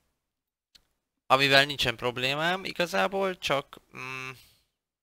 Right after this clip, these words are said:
az a probléma, hogy, ö, építési terület nem mindegyikben van egyformán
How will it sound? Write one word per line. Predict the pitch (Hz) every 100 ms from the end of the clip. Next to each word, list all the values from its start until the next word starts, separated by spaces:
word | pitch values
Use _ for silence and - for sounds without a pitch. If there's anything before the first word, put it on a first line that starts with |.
| _ _ _ - - - - - - - - - - _ _ _
az | -
a | 240
probléma, | 202 180 170 160 156
hogy, | 156 151 120
ö, | - 139 135 131
építési | 131 180 175 - 135 135
terület | 147 143 131
nem | 143
mindegyikben | 135 123 117 117 120
van | 120
egyformán | 117 - - - 117 117 113 113